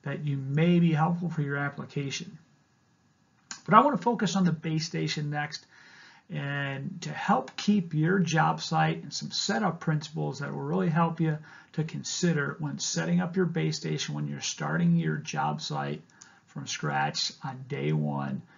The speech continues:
that'll keep you productive from day one till completion.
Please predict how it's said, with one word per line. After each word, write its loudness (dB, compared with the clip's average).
that'll -6
keep 2
you 0
productive 0
from -8
day -2
one -2
till -8
completion. -8